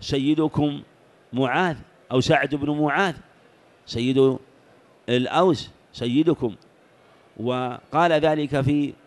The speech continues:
مقامات أخرى عليه الصلاة والسلام. لكن هو عليه الصلاة والسلام خشي عليهم من أن يغلوا في هذا،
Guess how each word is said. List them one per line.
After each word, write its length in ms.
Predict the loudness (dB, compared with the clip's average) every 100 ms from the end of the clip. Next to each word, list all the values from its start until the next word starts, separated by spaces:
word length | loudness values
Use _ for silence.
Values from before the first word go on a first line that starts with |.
| -8
مقامات 500 | -6 -2 0 0 0
أخرى 260 | 0 0
عليه 300 | 0 -2 -2
الصلاة 220 | -2 -4 -8
والسلام. 440 | -6 -2 -2 -2 -14 -20 -20 -6
لكن 600 | 2 4 6 2 -2 -4
هو 180 | 0 2
عليه 360 | 2 0 -2 -2
الصلاة 380 | -4 -6 -4 -4
والسلام 600 | -6 -6 -4 0 0 0 -6 _ _ -20 -14
خشي 360 | -4 -2 0 0
عليهم 640 | 2 0 0 0 -2 -4 -14 _ _ _
من 240 | -4 -2 -2
أن 220 | -4 0
يغلوا 720 | 0 2 2 2 2 2 -2 -8 _ _ _ -8
في 240 | -6 -2
هذا، 580 | 0 0 0 -2 -4